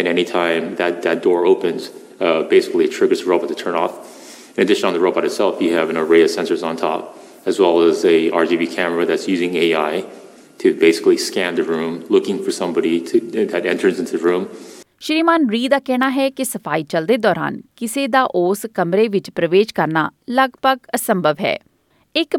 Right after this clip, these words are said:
Speaker 2: ਪਾਇਲਟ ਪ੍ਰੋਜੈਕਟ ਦੇ ਹਿੱਸੇ ਵਜੋਂ ਡੇਲਾਵੇਅਰ ਦੇ ਦੋ ਸਕੂਲਾਂ ਵਿੱਚ ਚਾਰ ਰੋਬੋਟ ਤਾਇਨਾਤ ਕੀਤੇ ਗਏ ਹਨ, ਜੋ ਕਿ ਲਾਗਤ ਦੀ ਕੁਸ਼ਲਤਾ, ਕੀਟਾਣੂ ਰਹਿਤ ਦਰਾਂ ਮਾਪਣ ਅਤੇ ਸਕੂਲ ਨੂੰ ਸੁਧਾਰ ਸੁਝਾਅ ਦੇਣ ਵਿੱਚ ਮਦਦ ਕਰਨਗੇ।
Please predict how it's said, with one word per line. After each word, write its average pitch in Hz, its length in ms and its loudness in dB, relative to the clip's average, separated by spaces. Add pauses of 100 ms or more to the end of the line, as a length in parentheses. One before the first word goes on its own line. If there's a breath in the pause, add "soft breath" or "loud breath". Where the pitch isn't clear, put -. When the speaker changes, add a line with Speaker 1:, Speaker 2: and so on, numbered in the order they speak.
Speaker 2:
ਪਾਇਲਟ 202 460 2
ਪ੍ਰੋਜੈਕਟ 208 540 2
ਦੇ 185 220 4
ਹਿੱਸੇ 262 360 -2
ਵਜੋਂ 156 280 2 (140)
ਡੇਲਾਵੇਅਰ 269 480 0
ਦੇ 294 160 -2 (160)
ਦੋ 185 160 4
ਸਕੂਲਾਂ 190 440 0
ਵਿੱਚ 156 260 -2 (160)
ਚਾਰ 254 380 2
ਰੋਬੋਟ 170 480 2 (140)
ਤਾਇਨਾਤ 220 420 0
ਕੀਤੇ 156 260 -4
ਗਏ 151 160 0
ਹਨ, 156 220 -6 (340)
ਜੋ 294 200 2
ਕਿ 339 220 0
ਲਾਗਤ 214 560 0
ਦੀ 247 220 -2
ਕੁਸ਼ਲਤਾ, 165 680 -2 (100)
ਕੀਟਾਣੂ 170 480 0
ਰਹਿਤ 160 240 0 (100)
ਦਰਾਂ 151 280 2
ਮਾਪਣ 156 520 -2 (100)
ਅਤੇ 277 160 -4
ਸਕੂਲ 285 460 -2
ਨੂੰ 294 160 2
ਸੁਧਾਰ 202 460 0
ਸੁਝਾਅ 202 400 0
ਦੇਣ 170 300 -2
ਵਿੱਚ 151 240 -6 (100)
ਮਦਦ 262 420 0
ਕਰਨਗੇ। 143 440 -2